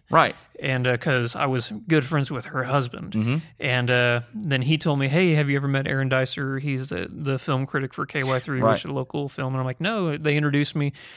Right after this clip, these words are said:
Speaker 2: had some similar taste in movies. He had me on as a guest, as he's had you on. And, uh, he said, "You know what?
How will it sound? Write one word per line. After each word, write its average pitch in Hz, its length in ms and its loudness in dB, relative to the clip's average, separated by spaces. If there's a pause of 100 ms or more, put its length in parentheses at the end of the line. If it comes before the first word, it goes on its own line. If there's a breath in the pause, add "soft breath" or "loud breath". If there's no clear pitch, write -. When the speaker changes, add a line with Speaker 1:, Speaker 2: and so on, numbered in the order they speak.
(240 loud breath)
Speaker 2:
had 123 200 -4
some 131 340 -2 (100)
similar 139 520 0
taste 135 480 -2
in 127 280 -4
movies. 143 460 2
He 156 140 -4
had 156 200 2
me 147 120 4
on 139 160 4
as 135 80 2
a 143 40 2
guest, 135 320 -2
as 131 120 -4
he's 135 160 -6
had 131 160 -2
you 143 180 0
on. 143 300 2 (420 loud breath)
And, 131 380 0
uh, 123 240 4
he 131 120 -4
said, - 240 -8
"You 135 60 -6
know 147 160 2
what? 147 240 2